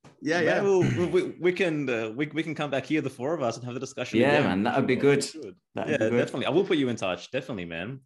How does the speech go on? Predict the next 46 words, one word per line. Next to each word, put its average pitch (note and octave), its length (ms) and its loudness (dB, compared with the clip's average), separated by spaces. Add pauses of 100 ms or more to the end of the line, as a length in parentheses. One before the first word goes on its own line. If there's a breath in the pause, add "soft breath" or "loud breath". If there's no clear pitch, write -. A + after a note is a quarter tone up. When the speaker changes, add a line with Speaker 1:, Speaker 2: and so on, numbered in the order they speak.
(100)
Speaker 2:
He'd B2+ 160 -2
be C3+ 100 2
a - 20 0
Speaker 3:
To - 60 -2
Speaker 2:
great A2+ 100 2
Speaker 3:
be G#3 60 4
fair, A3+ 200 4
Speaker 2:
guest C#3 140 2
Speaker 3:
the, G#3 80 2
Speaker 2:
on - 40 -10
Speaker 3:
the G3 60 -4
Speaker 2:
Project D#3+ 180 2
Speaker 3:
seven F#3+ 300 4
Speaker 2:
Solar. C#3+ 320 4
Speaker 3:
cycles, G#2 640 0
the B2 80 -4
seven E3 300 2
cycles C3 500 2
thing G2 200 2
is, G#2 340 -2
is, A2+ 220 0
um, G#2+ 400 0 (440)
I A2 100 -2
think D#3+ 260 -4
that C#3 160 -2
more, A2+ 420 -2
f-, - 220 -20 (100)
from C3 200 0
my C3 100 2
perspective, - 480 -2
aligns A2+ 340 2
more A2+ 160 4
with G2+ 120 0
the G2 60 0
Yuga G2+ 280 2
cycles A#2+ 640 -2
and B2+ 80 -4
everything, B2 300 -2
to G2 100 -2
be F#2+ 100 -2
honest, G#2 260 0
like, F#2 240 -2
uh, F#2+ 240 0
Helena G2+ 380 2
Blavatsky's G2 640 -2
stuff. B2 240 -4